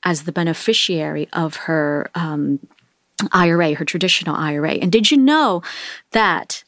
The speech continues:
when you have a retirement account, like a, a four oh one K, technically you're supposed to list your spouse, and the wife has to ask the husband to sign off that they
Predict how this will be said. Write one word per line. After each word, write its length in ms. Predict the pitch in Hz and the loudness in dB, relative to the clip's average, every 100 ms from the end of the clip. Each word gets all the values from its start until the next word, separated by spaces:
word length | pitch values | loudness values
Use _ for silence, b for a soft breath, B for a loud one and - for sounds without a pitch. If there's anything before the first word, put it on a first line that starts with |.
| _ | _
when 240 | - 202 190 | -8 -4 -2
you 80 | 202 | -2
have 260 | 220 208 | 0 0
a 60 | 190 | 0
retirement 460 | 175 - 226 214 | -2 -2 0 0
account, 240 | 175 180 156 | -2 -2 -2
like 160 | 160 | -2
a, 180 | 165 156 | -2 -2
a 100 | - | -6
four 280 | - 208 214 | -6 -2 0
oh 60 | 208 | 0
one 180 | 202 | -2
K, 300 | 185 202 185 | -2 -2 -2
technically 500 | 180 - 277 320 220 | 0 -2 0 0 2
you're 140 | 180 175 | 0 0
supposed 500 | - - 180 170 - | -4 -4 -2 -2 -2
to 160 | - 170 | -2 -2
list 540 | 160 180 226 - - B B B | 2 0 0 -4 -10 B B B
your 160 | 185 147 | 0 0
spouse, 640 | - - 262 180 147 - | -2 0 2 2 -2 -4
and 160 | 180 - | -6 -2
the 80 | 202 | -2
wife 480 | 170 240 202 202 - | 2 2 2 -2 -8
has 320 | - 208 196 | -4 -2 -2
to 140 | - - - | -6 -10 -2
ask 380 | 220 247 - - - | 0 0 -6 -14 -8
the 80 | 190 | -6
husband 760 | - - 370 - - 147 151 - B B B - | -6 0 0 0 -4 -4 -4 -8 B B B -4
to 140 | 233 | 0
sign 480 | - - 269 302 262 | 0 2 4 4 4
off 380 | 247 208 - - | 2 0 -6 -4
that 220 | 196 160 | -4 0
they 180 | 202 | 0